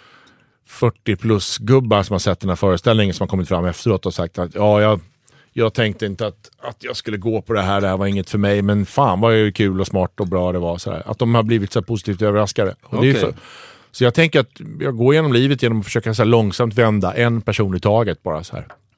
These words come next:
Speaker 1: Kom
Speaker 2: Just
Speaker 1: och,
Speaker 2: det.
Speaker 1: kom och kolla då får du se. Så här, kom och prata då får du se. Så där.
Speaker 2: Ja.
Speaker 1: Men, men det här har ju att göra, det är ju bagage jag har från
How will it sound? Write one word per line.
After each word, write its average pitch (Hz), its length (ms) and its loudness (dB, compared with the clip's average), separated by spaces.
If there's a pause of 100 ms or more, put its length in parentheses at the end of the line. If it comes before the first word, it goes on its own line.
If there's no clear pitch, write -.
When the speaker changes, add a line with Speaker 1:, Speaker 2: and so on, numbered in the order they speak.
(140)
Speaker 1:
Kom - 120 -2
Speaker 2:
Just 170 100 2
Speaker 1:
och, 160 80 4
Speaker 2:
det. - 260 -12
Speaker 1:
kom 165 200 4
och 160 80 0
kolla 165 260 6
då 113 140 6
får - 120 -2
du 92 80 2
se. 80 240 0 (100)
Så - 180 -12
här, 69 100 -6
kom 131 220 -2
och 131 160 -2
prata 123 340 0
då 92 120 2
får - 140 -8
du 78 120 -6
se. - 300 -10
Så - 120 -18
där. - 160 -12 (240)
Speaker 2:
Ja. 95 200 -2 (640)
Speaker 1:
Men, 98 320 -2
men 104 320 0
det 107 80 2
här 120 140 4
har 139 80 6
ju 143 80 6
att 127 200 6
göra, 104 260 4
det 113 240 -6
är 113 40 0
ju 120 100 2
bagage 117 480 2
jag 101 60 2
har 92 180 2
från 85 300 -8